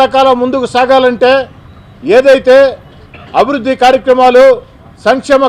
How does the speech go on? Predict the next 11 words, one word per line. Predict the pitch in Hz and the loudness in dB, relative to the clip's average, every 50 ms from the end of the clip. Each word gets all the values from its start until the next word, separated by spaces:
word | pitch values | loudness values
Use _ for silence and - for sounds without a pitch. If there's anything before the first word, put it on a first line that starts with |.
| 214 247 | -2 -2
కార్యక్రమాలు, | 247 254 254 - 262 254 254 254 254 240 247 262 269 254 202 - - - _ - - - - | -2 -2 -2 -2 -2 -2 0 0 2 2 4 4 4 2 0 -4 -12 -20 _ -20 -20 -12 -6
మన | 170 226 269 254 240 | -4 -2 0 2 2
బిడ్డలకు | 240 233 262 269 269 233 208 247 | 2 2 2 0 0 0 -2 -6
ఉద్యోగాలు, | 196 214 254 254 247 254 247 240 247 269 269 247 202 - - - - - - 156 196 247 | -2 0 0 2 2 2 2 4 4 4 4 2 0 -4 -12 -20 -20 -14 -4 0 2 4
ఏకైక | 277 262 269 269 277 269 277 277 262 | 4 4 2 2 0 2 0 0 0
రాజధాని | 262 269 254 269 269 262 262 262 262 254 247 240 214 202 - _ _ _ _ _ _ _ _ _ _ _ _ _ - 143 | 0 0 0 -2 0 0 0 0 0 0 -2 -2 -4 -10 -16 _ _ _ _ _ _ _ _ _ _ _ _ _ -12 -6
అమరావతి | 180 214 247 254 254 240 233 240 247 240 233 214 190 180 - _ - - - 147 165 | -4 0 2 2 2 2 2 0 -4 -6 -6 -6 -8 -10 -14 _ -20 -16 -8 -6 -6
అంతర్జాతీయ | 208 214 208 254 240 196 214 226 220 220 220 208 202 | -6 -4 -4 -4 -2 0 0 0 0 0 -4 -6 -4
నగరాలతో | 202 214 214 208 208 170 214 202 185 202 | -4 -2 -2 -2 -4 -4 -8 -10 -8 -8
పోటీకి | 190 190 185 196 190 180 | -10 -10 -8 -10 -8 -6
పడాలంటే, | 180 180 180 175 175 165 - 196 233 | -6 -6 -6 -6 -10 -10 -8 -8 -6